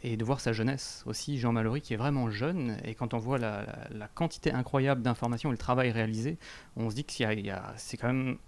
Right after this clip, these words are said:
c'est quand même une œuvre imposante, disons, pour son jeune âge. Donc, euh, il y a beaucoup de photos de chasse, de paysages et d'autres choses vraiment très belles.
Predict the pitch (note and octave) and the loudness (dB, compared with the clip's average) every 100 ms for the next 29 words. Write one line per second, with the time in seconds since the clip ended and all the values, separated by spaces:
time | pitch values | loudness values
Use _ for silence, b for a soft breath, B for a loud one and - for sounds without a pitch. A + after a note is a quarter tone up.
0 | - - - - - - D3+ C#3+ B2 A#2 | -20 -20 -20 -16 -6 2 4 6 4 4
1 | A2+ A#2+ A2 A2 A2 A2 B2+ - C#3 - | 2 0 -2 -2 -4 -4 -6 -4 -6 -2
2 | C3+ A#2 A2 G#2+ C#3+ D#3 C#3+ - B B | 0 0 0 0 -2 -6 -8 -10 B B
3 | B B - A2+ A#2 - A#2 A2 A2+ A2+ | B B -2 0 0 4 6 6 6 6
4 | A2+ A2+ - D3 B2 A2+ - C3 - B2+ | 6 4 0 4 6 6 6 4 6 6
5 | C3 B2 A2+ G2+ - B2 - - - A#2+ | 6 4 4 4 2 0 0 -10 -10 -4
6 | A2+ A#2 G#2+ A#2+ C#3 A#2 G#2 G#2+ G#2+ A2 | 4 4 6 6 6 4 4 2 2 0
7 | A2+ A2+ A#2 C3 B2 A#2 B2+ B2 G2+ G2 | 0 -2 -4 -2 0 4 2 2 -4 -6